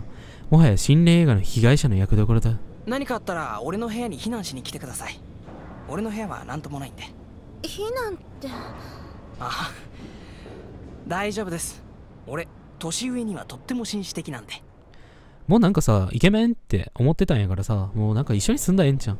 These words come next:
Speaker 1: なんかあったら。話してる内容とは裏腹に、若干軽い口調の久松さんに、一つの疑問が湧き上がる。
Speaker 3: そういえば、久松さんって、どうしてあの部屋に住んでるんですか？
Speaker 1: これどうなの？警告のためとかなんかな？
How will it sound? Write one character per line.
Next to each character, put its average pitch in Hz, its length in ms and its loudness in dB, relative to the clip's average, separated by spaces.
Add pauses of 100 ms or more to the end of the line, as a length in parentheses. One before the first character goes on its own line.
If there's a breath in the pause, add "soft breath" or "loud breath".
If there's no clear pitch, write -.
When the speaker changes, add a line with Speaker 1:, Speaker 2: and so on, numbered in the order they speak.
(120)
Speaker 1:
な 110 80 2
ん 101 60 0
か 104 100 -2
あ 98 40 -2
っ - 20 -4
た - 160 -2
ら。 104 100 -8 (960 loud breath)
話 180 200 10
し - 20 4
て 165 100 8
る 131 60 4
内 120 160 6
容 135 140 8
と 135 80 6
は 107 60 6
裏 107 140 6
腹 123 140 4
に、 110 180 -2 (240)
若 117 120 4
干 156 180 2
軽 151 260 4
い 165 60 2
口 - 140 6
調 104 160 4
の 101 100 2
久 131 160 2
松 131 160 4
さ - 120 0
ん 101 80 -2
に、 98 140 -6 (200)
一 - 200 10
つ - 120 0
の 107 80 4
疑 104 140 4
問 113 120 6
が 110 100 4
湧 107 120 6
き 110 80 6
上 104 80 4
が 98 80 2
る。 101 40 -2
Speaker 3:
そ 359 340 -6
う 403 60 -4
い 392 80 -4
え 427 60 -4
ば、 285 400 -6 (460)
久 - 260 -8
松 480 220 -6
さ 311 180 -8
ん 277 40 -10
っ 247 40 -12
て、 240 120 -10 (680 loud breath)
ど 392 140 -4
う 480 60 -6
し - 60 -10
て 381 80 -6
あ 302 100 -6
の 277 120 -8
部 294 80 -12
屋 330 100 -4
に 311 120 -8
住 311 200 -8
ん 311 60 -6
で 277 100 -6
る 254 80 -10
ん 220 60 -10
で 214 80 -12
す - 100 -14
か？ 240 140 -12 (1200 loud breath)
Speaker 1:
こ - 80 2
れ - 40 4
ど 117 120 8
う 135 40 6
な 104 120 4
の？ 85 80 0
警 131 200 4
告 139 200 4
の 131 80 6
た 131 80 4
め 117 80 6
と 92 80 0
か 98 100 -4
な 95 60 -2
ん 92 60 -4
か 98 100 -6
な？ 98 100 -2